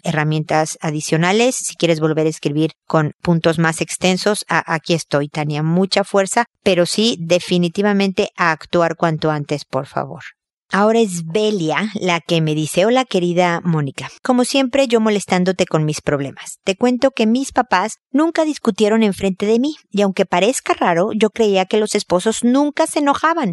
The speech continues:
Y cuando me casé fue muy difícil para mí porque decía, "¿Por qué mi esposo no me quiere? ¿O por qué lo estoy haciendo tan mal?". Porque yo juraba que mis papás nunca se pelearon.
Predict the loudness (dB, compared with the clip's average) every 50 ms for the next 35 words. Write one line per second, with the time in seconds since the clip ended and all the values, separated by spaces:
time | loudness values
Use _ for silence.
0 | -6 _ _ -4 0 0 0 0 2 2 2 2 2 2 0 0 -2 0 0 2
1 | 0 0 0 0 0 2 2 2 2 2 0 0 0 0 0 0 0 -2 0 0
2 | 0 2 2 2 2 2 0 0 0 -2 0 2 0 0 0 0 0 0 2 2
3 | 2 2 0 _ -6 -6 -6 -4 _ -2 0 2 2 2 0 0 -2 -2 -2 0
4 | 2 2 2 2 2 0 0 0 0 0 0 0 -2 -4 -6 _ -4 -4 0 0
5 | -2 -2 0 -2 0 2 2 0 0 0 0 0 2 0 -2 0 0 0 2 2
6 | 0 0 0 0 2 2 2 2 0 -2 -6 _ -2 -2 0 2 0 2 2 0
7 | 0 0 0 2 4 2 2 2 0 0 0 0 0 0 0 -2 0 0 0 -2
8 | 0 0 0 2 2 2 0 -2 0 0 -2 -2 0 -2 -2 -2 -4 -6 -12